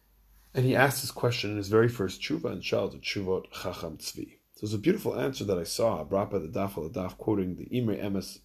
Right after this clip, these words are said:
of Gur, one of the Ger Rebbes, in a letter that he wrote to the great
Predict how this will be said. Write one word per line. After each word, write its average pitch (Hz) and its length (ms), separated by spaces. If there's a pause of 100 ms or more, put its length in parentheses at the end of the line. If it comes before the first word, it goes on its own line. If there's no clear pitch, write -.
of 90 300
Gur, 87 400 (320)
one 92 120
of 85 40
the 82 60
Ger 98 240
Rebbes, - 540 (360)
in 92 140
a 90 40
letter 110 280
that 92 100
he 82 60
wrote 98 300
to - 60
the 80 100
great 104 480